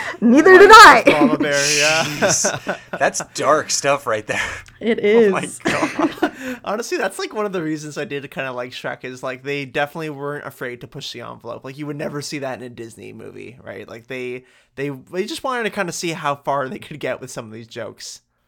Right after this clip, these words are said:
Speaker 3: Yeah, just some jokes that were, like, good for the parents and good for the kids. Those, that's, like, the balance of a great kids film is when you can get, uh, you can target both of those audiences. That, but that's just, that's,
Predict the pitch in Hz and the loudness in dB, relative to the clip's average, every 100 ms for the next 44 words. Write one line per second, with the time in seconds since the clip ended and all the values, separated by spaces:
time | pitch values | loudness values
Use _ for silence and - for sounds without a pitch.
0 | _ 123 123 - 185 143 139 143 131 120 | _ -14 -10 -10 -6 -6 -6 -6 -4 -6
1 | 127 117 131 113 117 107 110 107 113 104 | -8 -10 -10 -12 -10 -8 -8 -10 -14 -14
2 | 110 113 104 - 110 107 123 123 131 131 | -14 -14 -16 -10 -12 -10 -12 -8 -6 -6
3 | 123 120 - 107 110 110 107 98 107 104 | -8 -10 -8 -6 -6 -12 -16 -14 -14 -14
4 | - 107 - 131 131 113 110 104 104 101 | -16 -14 -12 -14 -14 -16 -16 -16 -18 -12
5 | 107 - _ _ _ _ 107 107 101 104 | -12 -14 _ _ _ _ -10 -8 -8 -12
6 | 101 - 117 110 - 107 110 113 120 117 | -20 -10 -8 -8 -12 -14 -14 -12 -12 -10
7 | 117 123 123 147 143 - - - 151 180 | -10 -10 -14 -16 -12 -8 -8 -6 -6 -6
8 | 233 - 135 - | -10 -6 -6 -6